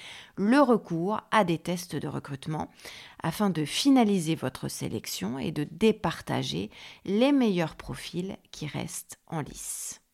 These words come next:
Notre secret numéro deux, c'est de soigner le cadre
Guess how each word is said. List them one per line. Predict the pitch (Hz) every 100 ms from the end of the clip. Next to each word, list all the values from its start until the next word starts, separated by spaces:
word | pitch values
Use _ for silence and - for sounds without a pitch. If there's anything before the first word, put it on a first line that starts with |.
| - _ _
Notre | 220 269 -
secret | 302 285 285 320
numéro | 240 208 170 151
deux, | 139 180 240
c'est | 240 -
de | 165 180
soigner | 175 - 156 190 202
le | 156
cadre | - 214 175 160 147